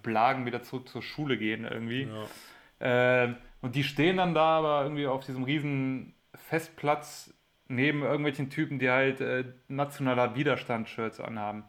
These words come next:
Speaker 1: Und die stört's halt nicht.
Speaker 2: Ja, ja, genau. Und da
Speaker 1: So,
Speaker 2: gab's
Speaker 1: und ich
Speaker 2: da,
Speaker 1: find, äh,
Speaker 2: da, da gab's irgend-, ich glaub, wer war das? Irgendjemand hat eine Umfrage gemacht. Ich, war's, war's die Stuttgarter Zeitung oder so?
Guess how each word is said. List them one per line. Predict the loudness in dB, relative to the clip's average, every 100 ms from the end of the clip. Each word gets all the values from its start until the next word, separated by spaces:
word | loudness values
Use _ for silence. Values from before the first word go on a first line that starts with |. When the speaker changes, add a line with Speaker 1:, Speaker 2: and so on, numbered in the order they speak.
| -14
Speaker 1:
Und | -12
die |
stört's | -2 -2 0
halt | -2
nicht. | -4 -10 -8 2
Speaker 2:
Ja, | 6
ja, | 8
genau. | 6 2 0 -2 -12 _ _ _ -20 -20 -10
Und | -6 -4 0
da | 4
Speaker 1:
So, |
Speaker 2:
gab's | 6 8 6
Speaker 1:
und |
ich | 2
Speaker 2:
da, | 2
Speaker 1:
find, | 4 4 2
äh, | -2 -6 -18 _ _
Speaker 2:
da, | -4
da | 0 2
gab's | 2 2 0
irgend-, | -2 -2
ich | -6
glaub, | -4 -6 -6
wer | -10 -8
war | -8 -6
das? | -6 -8 -12
Irgendjemand | -8 -4 -2 -2 -2
hat | -2
eine | -2
Umfrage | -4 -4 -2 2 2 0
gemacht. | -4 -4 -6 -10 -20 -20 _
Ich, | -20 -20 -14
war's, | -6 -6 -6 -12 -18 -12
war's | -10 -10 -14 _
die | -14
Stuttgarter | -12 -14 -8 -6 -4 -6 -10 -16 -18
Zeitung | -10 -4 -4 -2 -4 -4 -4
oder | -6 -6 -4
so? | -4 -2 -2 -6